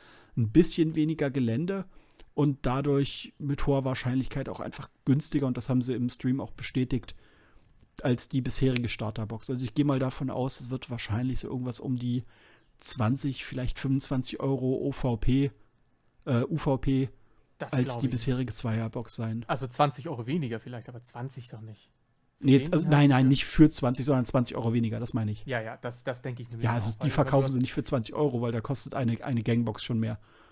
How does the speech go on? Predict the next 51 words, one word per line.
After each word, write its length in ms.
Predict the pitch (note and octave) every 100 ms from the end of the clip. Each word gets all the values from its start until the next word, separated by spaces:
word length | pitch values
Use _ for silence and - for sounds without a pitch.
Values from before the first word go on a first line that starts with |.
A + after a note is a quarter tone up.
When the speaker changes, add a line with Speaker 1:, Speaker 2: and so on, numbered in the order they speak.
| _ -
Speaker 2:
Ja, 120 | B2
ja, 100 | B2
genau. 400 | A#2+ A2 G#2+ A#2
Also 260 | C#3 B2 B2+ - - _
ich 120 | -
denke, 200 | - D3
das 140 | D3+ C3+
ist 120 | C3
so 60 | C#3+
ein 80 |
Ding, 240 | B2 C3+ C3
was 140 | B2
wahrscheinlich 300 | B2 A#2+ A#2+
achtzig 280 | C#3+ - C3+
Euro 140 | C3 A2
kosten 300 | A#2 - B2
könnte. 320 | B2 A#2+ A2+ _ _ -
Speaker 1:
Ja, 260 | C3 A#2+ A#2+
so 160 | E3 C3
zwischen 280 | - D#3 F#3+
achtzig 360 | D#3+ - D3
und 60 | C#3+
neunzig 300 | C#3+ D3 -
Euro 300 | D3 D3 C3+
würde 140 | C#3+
ich 100 | C#3
vermuten. 680 | - B2 B2+ A3+ A#3+ A3 G#3+ - - - _ -
Ähm, 300 | - C3 C3
vielleicht 560 | - C#3+ B2+ C#3+ F3 -
auch, 120 | D3+
dass 180 | C#3 -
sie 120 | C3+
wirklich 220 | D3 -
die 100 | C#3
hundert 340 | A2+ D#3+ F3+
Euro 240 | - D3+ B2+
glatt 320 | B2 C3 -
machen 300 | F#3 E3 F3
und 140 | C3+
dann 120 | C#3 C#3
mit 140 | C#3
den 80 | C3+
Rabatten 440 | A2+ A2 A#2+ D3
bist 200 | C3 -
du 60 | C#3+
am 120 | A#2+
Ende, 380 | - C#3 C#3 C3+ - - _ _ -
äh, 280 | C#3+ B2+ B2 -
bei, 320 | C#3 C3 B2 B2
bei, 240 | B2 B2
am, 160 | -